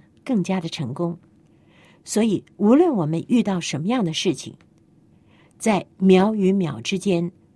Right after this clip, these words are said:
容让有一些空间，不要秒杀，而是秒停。哈，快要冲动的时候，静一静，想一想。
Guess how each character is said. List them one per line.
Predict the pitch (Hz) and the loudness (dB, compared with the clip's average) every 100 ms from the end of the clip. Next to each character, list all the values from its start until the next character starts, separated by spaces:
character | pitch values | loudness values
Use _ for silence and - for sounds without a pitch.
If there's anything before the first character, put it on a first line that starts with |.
| _ | _
容 | 175 185 226 | 4 4 4
让 | 294 285 180 | -2 -4 -4
有 | 151 127 | -6 -6
一 | |
些 | 156 190 170 | -6 -4 -4
空 | - 254 | -4 -6
间， | 233 220 202 - _ _ _ _ _ | -2 -4 -4 -8 _ _ _ _ _
不 | - | 0
要 | 226 | 2
秒 | 202 151 | 2 -2
杀， | 117 - 190 - _ _ _ | -6 -8 -10 -14 _ _ _
而 | - | -4
是 | 202 233 | -2 -2
秒 | 170 127 | -2 -6
停。 | - 139 151 - _ _ _ _ _ | -10 -10 -12 -16 _ _ _ _ _
哈， | - 165 143 _ _ _ _ _ - | -10 -8 -8 _ _ _ _ _ -8
快 | - | -2
要 | 294 220 | 0 0
冲 | 262 262 | -2 -2
动 | 294 | -2
的 | 208 | -2
时 | - 151 | -4 -8
候， | - - _ _ _ _ | -10 -12 _ _ _ _
静 | - 220 | -2 0
一 | 165 | -2
静， | 190 139 123 _ | -4 -6 -8 _
想 | - - 247 | -12 -4 -2
一 | 233 | -4
想。 | - | -6